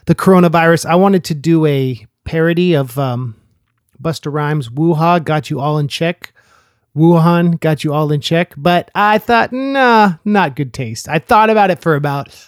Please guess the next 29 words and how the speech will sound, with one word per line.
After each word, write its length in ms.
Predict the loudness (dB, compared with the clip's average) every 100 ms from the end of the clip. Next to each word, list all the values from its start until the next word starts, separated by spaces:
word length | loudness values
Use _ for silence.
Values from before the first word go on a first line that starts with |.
| -10
a 60 | -4
minute, 400 | -2 -4 -6 -10 -6
and 100 | -4
I 120 | -2
was 180 | -4 -6
like, 180 | -6
no, 420 | -6 -4 -4 -6 -8 _ _ _ _ -2
we 140 | 0
are 80 | 0
gonna 180 | -2 -4
pass 480 | -4 -2 -2 -4 -10
on 260 | -6 -4 -2
that 280 | -4 -6 -8
concept. 580 | -6 -4 -4 -6 -8 _ _ _ -6
Um, 440 | -2 -2 -4 -16 _ _
but 400 | 2 2 2 -8 -20 _ _ _ _ -6
keeping 380 | -2 0 2 2
it 120 | 2
moving. 520 | 2 2 2 -2 -2
I 40 | -2
hope, 200 | -4 _ -8
seriously, 440 | 0 0 0 -2
you're 120 | 0
all 140 | 2 0
staying 300 | -2 -4 -4
safe, 400 | -2 0 -2 -4
and 80 |
I 40 | -4
hope 220 | -4